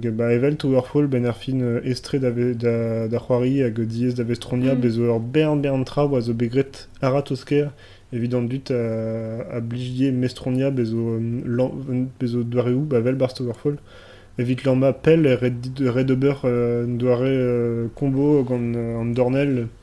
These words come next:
Speaker 1: a zo di-, diez tre d'ober, red ober pixel perfect quasiment, hag evit, euh, evit arat osker, evit traoù vel speedrun, pe traoù deus c'hoant,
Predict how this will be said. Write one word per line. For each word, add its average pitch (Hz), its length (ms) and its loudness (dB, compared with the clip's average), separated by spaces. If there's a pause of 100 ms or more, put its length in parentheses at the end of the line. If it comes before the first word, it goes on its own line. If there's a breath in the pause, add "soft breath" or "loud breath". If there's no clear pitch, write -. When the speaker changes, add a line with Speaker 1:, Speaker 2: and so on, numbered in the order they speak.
(380 soft breath)
Speaker 1:
a 123 80 2
zo 117 240 2
di-, 120 160 -2
diez 135 340 0
tre - 160 -2
d'ober, 135 320 4
red 120 180 0
ober 123 380 -2
pixel 127 340 -2
perfect 131 460 -4
quasiment, 127 460 0
hag 113 200 0
evit, 117 320 -4
euh, 117 400 -2 (600 loud breath)
evit 127 140 -2
arat 127 240 2
osker, 135 300 0
evit 123 220 -2
traoù 131 240 2
vel 117 160 0
speedrun, 127 500 0
pe 127 80 -2
traoù 123 220 -2
deus 117 180 -8
c'hoant, 123 220 -6